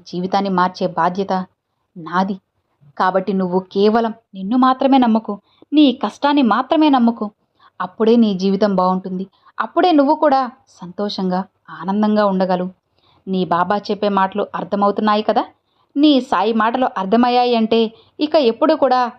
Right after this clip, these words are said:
"నా రాత ఏంటి బాబా ఇలా రాశావు?" అని నువ్వు ఎప్పుడు అనుకోవద్దు. కష్టపడు తల్లి, నీ కష్టానికి తగ్గ ప్రతిఫలం ఖచ్చితంగా నేను అందిస్తాను. ఇక హాయిగా, ప్రశాంతంగా ఉండు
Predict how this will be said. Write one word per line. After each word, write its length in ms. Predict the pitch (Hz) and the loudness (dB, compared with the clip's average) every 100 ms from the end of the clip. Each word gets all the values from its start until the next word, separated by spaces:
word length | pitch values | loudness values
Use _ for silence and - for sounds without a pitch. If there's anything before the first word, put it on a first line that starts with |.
| - | -12
"నా 200 | 190 190 | -4 -2
రాత 280 | 185 175 202 | 0 0 0
ఏంటి 300 | 220 214 240 | 0 2 2
బాబా 300 | 233 214 220 | 2 0 0
ఇలా 200 | 208 202 | 0 0
రాశావు?" 420 | 185 208 226 214 | 0 0 2 2
అని 240 | 202 202 190 _ 185 | 2 -2 -6 _ -18
నువ్వు 200 | 170 170 | -14 -10
ఎప్పుడు 380 | 165 - 190 | -10 -10 -4
అనుకోవద్దు. 500 | 190 190 190 185 175 190 _ _ _ _ _ _ | -2 -2 0 -2 -2 -8 _ _ _ _ _ _
కష్టపడు 420 | 185 - 233 247 | -12 -6 -2 -2
తల్లి, 380 | 254 214 208 202 _ _ - | 0 -2 -2 -6 _ _ 0
నీ 200 | 302 269 | 2 2
కష్టానికి 520 | 262 294 - 247 294 | 2 -2 0 -2 0
తగ్గ 200 | 277 240 | -2 -2
ప్రతిఫలం 480 | 254 220 226 247 240 | 0 -2 0 -2 -2
ఖచ్చితంగా 800 | 220 _ - - - 196 180 202 | -4 _ -20 -20 -18 -10 -4 0
నేను 220 | 247 240 | 2 4
అందిస్తాను. 500 | 220 214 - 208 202 - _ _ _ _ - | 4 2 -2 -6 -6 -10 _ _ _ _ -16
ఇక 140 | 214 214 | -6 -4
హాయిగా, 500 | 196 185 202 196 196 | 0 0 0 0 -2
ప్రశాంతంగా 680 | 190 - 190 220 233 220 | -4 -4 -2 0 0 0
ఉండు 220 | 208 190 | 0 -2